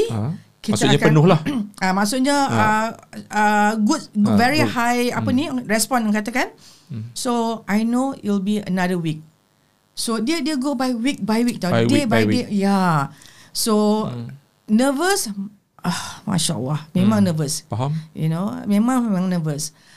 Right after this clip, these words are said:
Speaker 2: Dan
Speaker 1: Hmm.
Speaker 2: kita cuma buat apa yang kita boleh dalam kapasiti
Speaker 1: Hmm.
Speaker 2: kita. Terbaik sekali yang, apa maksud
Speaker 1: Hmm.
Speaker 2: saya, whatever yang terbaik lah kita boleh buat, itu yang kita buat
Speaker 1: Hmm.
Speaker 2: sekarang ni, within our capacity, dengan
Speaker 1: Hmm.
Speaker 2: bajet yang tak sebesar ni.
Speaker 1: Hmm.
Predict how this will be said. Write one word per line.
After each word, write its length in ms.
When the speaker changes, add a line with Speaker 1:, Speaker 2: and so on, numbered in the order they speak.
Speaker 2:
Dan 240
Speaker 1:
Hmm. 20
Speaker 2:
kita 380
cuma 380
buat 260
apa 200
yang 120
kita 160
boleh 320
dalam 340
kapasiti 500
Speaker 1:
Hmm. 80
Speaker 2:
kita. 240
Terbaik 440
sekali 400
yang, 240
apa 140
maksud 320
Speaker 1:
Hmm. 80
Speaker 2:
saya, 220
whatever 300
yang 140
terbaik 340
lah 120
kita 140
boleh 180
buat, 300
itu 220
yang 80
kita 160
buat 160
Speaker 1:
Hmm. 80
Speaker 2:
sekarang 240
ni, 200
within 300
our 400
capacity, 640
dengan 260
Speaker 1:
Hmm. 100
Speaker 2:
bajet 300
yang 160
tak 140
sebesar 540
ni. 140
Speaker 1:
Hmm. 220